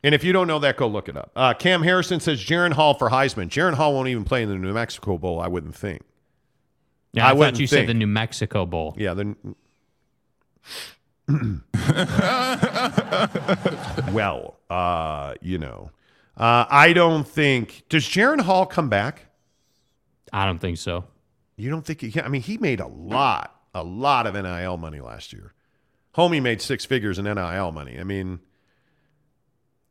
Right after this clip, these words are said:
Speaker 1: in, in a year where you're going to have a ton of guys coming out,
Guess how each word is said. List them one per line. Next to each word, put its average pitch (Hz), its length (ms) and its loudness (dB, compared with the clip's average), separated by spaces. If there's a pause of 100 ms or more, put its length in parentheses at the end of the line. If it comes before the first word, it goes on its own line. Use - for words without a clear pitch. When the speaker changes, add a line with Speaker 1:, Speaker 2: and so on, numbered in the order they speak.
Speaker 1:
in, 165 220 4
in 175 200 2
a 165 80 2
year 220 460 4
where 180 220 4
you're 165 280 2
going 170 280 2
to 143 120 2
have 135 420 4
a 113 120 -2
ton 156 340 0
of 123 160 0
guys 92 680 0 (120)
coming 120 280 -2
out, 65 280 -8